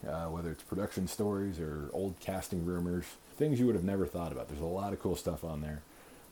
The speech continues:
Uh, our first Did You Know here, and I sort of alluded to this earlier. During the film's development, Vince Vaughn was originally cast as Bobby, and Owen Wilson, uh, was g-, originally cast as Stig. So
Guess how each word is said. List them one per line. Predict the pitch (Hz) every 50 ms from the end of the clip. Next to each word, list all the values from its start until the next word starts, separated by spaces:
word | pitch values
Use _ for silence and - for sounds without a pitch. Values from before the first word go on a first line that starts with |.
| - - - - - - - - - - - - - - -
Uh, | 110 101 98 80
our | 98 95
first | 87 - - 156 - - - -
Did | 127 123 101
You | 104 101
Know | 98 98 101 95
here, | 104 104 104 107 107 - - - - - - - -
and | - 80
I | 80 82 71 - - - -
sort | - - - 117 113
of | 110 104
alluded | 104 104 104 101 95 -
to | -
this | 90 90 85 - -
earlier. | 85 82 73 65 62 62 - - - - - - - - - -
During | 131 151 165 160
the | 135
film's | - 151 147 139 117 -
development, | 107 107 131 139 131 110 95 85 76 69 - - - - - - - - - - - - - -
Vince | 80 76 98 147 170 - - -
Vaughn | 196 175 - 127 151 - 135 95 82 80 85 104 123
was | 139 120 90 78 82
originally | 82 95 90 95 101 92 -
cast | - - 87 85 - -
as | 85 76
Bobby, | 73 82 80 76 80 78 85 80
and | 76 69 - -
Owen | 101 110 113 110 107 92
Wilson, | 92 113 127 - - - 85 76 73 76 - - - - - - - - - - - -
uh, | 82 85 82 82
was | 85 82 82
g-, | - 80 - - -
originally | 98 92 98 95 90 98 92 90
cast | 85 - 85 78 80 - - -
as | 80 -
Stig. | - - - - - 104 92 71 67 62
So | - - - 82 78 80 80 80